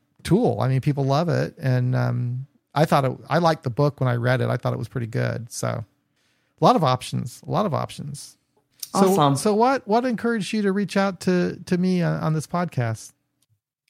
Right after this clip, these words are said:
Speaker 2: A lot of reasons. And,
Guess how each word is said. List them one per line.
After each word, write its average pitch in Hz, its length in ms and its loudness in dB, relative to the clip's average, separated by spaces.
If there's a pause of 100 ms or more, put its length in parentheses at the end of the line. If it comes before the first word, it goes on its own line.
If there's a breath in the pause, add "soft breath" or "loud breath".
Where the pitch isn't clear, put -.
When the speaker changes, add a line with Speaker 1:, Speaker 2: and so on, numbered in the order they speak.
Speaker 2:
A 233 80 6
lot 247 260 8
of 220 100 6
reasons. 156 840 0
And, 185 760 4